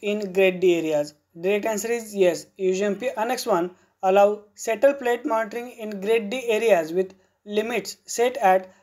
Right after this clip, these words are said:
less than or equal to hundred C F U as alert and less than or equal to two hundred C F U as action per four hours.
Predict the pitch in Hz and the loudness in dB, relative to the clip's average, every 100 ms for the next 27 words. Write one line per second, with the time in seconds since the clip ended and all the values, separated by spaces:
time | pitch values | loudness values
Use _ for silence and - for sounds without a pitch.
0 | _ 190 214 240 214 233 233 247 208 214 | _ -2 0 0 2 2 2 0 2 2
1 | 240 202 247 233 247 220 214 214 240 254 | 2 -6 -6 -4 -6 -6 -6 -4 -2 -2
2 | 220 240 233 226 196 196 175 180 - _ | -2 0 0 0 -2 0 2 2 0 _
3 | 202 226 220 165 - 196 196 190 190 _ | 0 4 4 2 -6 -4 -2 -2 -4 _
4 | _ _ 196 226 233 247 247 247 247 233 | _ _ -6 -4 0 0 4 4 4 0
5 | 254 247 240 247 - 262 226 240 254 247 | -2 -2 -4 -10 -8 -8 -6 -4 -4 -2
6 | 247 233 233 202 160 - _ _ 190 208 | 2 2 2 -2 -2 -6 _ _ 2 2
7 | - 202 202 - 254 170 180 _ _ _ | 2 -2 0 2 2 0 -4 _ _ _
8 | - 233 262 254 - - 233 220 180 160 | 0 2 2 -2 -6 2 6 6 6 2
9 | - | -4